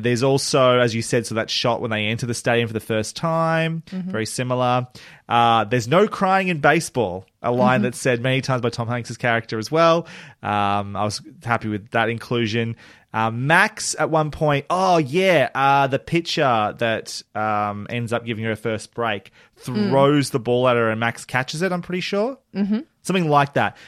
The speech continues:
Speaker 1: Max catches the ball. I was like, "That's what Gina Davis does when she first comes across Rosie O'Donnell and Madonna in the movie."
Speaker 2: Mm-hmm.
Speaker 1: I was like, "That's direct reference." The song, obviously, the All-American League
Speaker 2: Yeah.
Speaker 1: song.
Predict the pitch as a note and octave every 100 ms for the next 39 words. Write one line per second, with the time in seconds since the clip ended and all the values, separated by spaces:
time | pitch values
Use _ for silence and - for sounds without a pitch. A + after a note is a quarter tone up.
0 | - D3+ D#3 E3 C#3+ C#3+ C3+ B2+ B2 A2+
1 | C3+ - C#3+ B2 C3 B2 A#2+ A#2 A#2 -
2 | A#2+ A2 A2 G2+ A2 - A2 - - A2+
3 | A2 - - - A#2 G#2+ - G#2+ - G#2+
4 | G#2 G#2 G#2 G2+ G2 G2 F#2+ G2 B2 C3
5 | D3+ F#3+ - B2 A#2 - C3 D3 A2+ -
6 | A2 - A2 G#2+ G#2+ A#2+ D3+ - - -
7 | - B2 C3 - D3+ D3 C#3 C3+ C#3 D#3
8 | D#3+ C3 B2 A#2 A#2 A2+ A2+ A2 G#2 G#2
9 | G2 - - G3 - A#2 C3 E3+